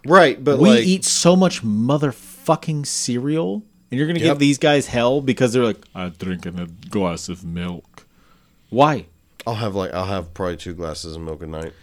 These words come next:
Speaker 2: Yeah, it's like, just fuck, just fuck off.
Speaker 1: It's, it, well, okay, if I have a spicy dinner, for sure two glasses of milk.
Speaker 2: For su-, for sure two
Speaker 1: For
Speaker 2: glasses.
Speaker 1: sure two glasses of
Speaker 2: Well, you
Speaker 1: milk.
Speaker 2: know, me and my intolerant ass have to buy lac-,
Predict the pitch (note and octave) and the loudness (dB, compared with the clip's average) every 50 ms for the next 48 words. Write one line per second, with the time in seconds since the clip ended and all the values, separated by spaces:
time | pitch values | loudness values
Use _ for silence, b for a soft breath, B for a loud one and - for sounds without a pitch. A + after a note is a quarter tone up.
0 | _ _ - A3 G#3+ G#3+ - F#3+ F3+ - - G3 F#3+ - - - F#3 F3+ - _ | _ _ -2 -2 -2 0 -2 -6 -4 -2 -4 -2 -2 -4 -4 -6 -6 -6 -6 _
1 | - G3+ F#3 - - - F#3 - F3+ F#3 G3 F#3 - - - _ - B2 B2 G#2 | -2 -2 -2 -2 -2 -4 -4 -2 0 -2 -2 -2 -4 -10 -20 _ -6 -6 -4 -4
2 | - - - C3+ C3+ C3+ - - F3 E3+ E3 D#3+ D#3 D3 - D3 B2 G#2+ - A#2+ | -6 -4 -2 0 0 0 0 2 6 6 6 6 6 2 2 0 0 0 -2 0
3 | - D3+ C#3+ C#3+ D#3 B2+ A#2+ - - C#3 B2 A2+ - A2+ G2+ F2 G#2 G2+ F#2 F2 | 2 2 2 4 2 0 -2 -4 -2 -2 -2 -2 -2 -6 -8 -6 -4 -4 -4 -4
4 | D#2+ D#2 - - G2 E2+ - F2 D#2+ D2 - D#2 C#2+ C#2+ B1 G#1+ - - - C2 | -6 -8 -10 -12 -12 -12 -10 -12 -12 -12 -14 -14 -12 -12 -14 -14 -14 -16 -18 -20
5 | - - - B1+ - A3 A#2 F2 - - - A#2 G#2+ - G#2 - - - - - | -20 -20 -20 -14 -6 -4 -2 -2 -2 -2 -2 -4 -4 -6 -10 -10 -10 -12 -4 4
6 | B2 B2+ C#3+ D3 B2 - - A2+ F#2+ G2 E2+ E2+ F#2 D#2+ - - D#2 - - - | 6 8 8 6 4 0 -6 -8 -8 -8 -8 -8 -10 -12 -12 -14 -16 -16 -16 -14
7 | - - - - - E3+ F3 E3 D3 C3 A#2+ A2+ A#2+ C3+ C3+ B2 A#2 A2 G#2+ G2 | -14 -14 -10 -6 -2 -2 0 0 0 -2 -2 -2 0 0 0 2 2 2 0 0
8 | G2 G2 F#2 F#2 F#2 F#2 - G#2+ G2+ - - G2 F#2+ F2+ F2+ F2 F2 F2 E2+ E2+ | -2 -2 -2 -4 -4 -6 -6 -6 -6 -4 -4 -4 -4 -4 -4 -6 -8 -8 -10 -10
9 | - - F#2+ F2+ - F2 E2+ E2+ E2+ E2 D#2+ E2 E2 E2+ - _ _ - - - | -12 -14 -16 -16 -16 -14 -12 -10 -10 -10 -10 -12 -14 -18 -20 _ _ -20 -20 -20
10 | - - G2 F#2 F#2 F2+ F#2 - | -18 -12 -10 -8 -6 -8 -8 -10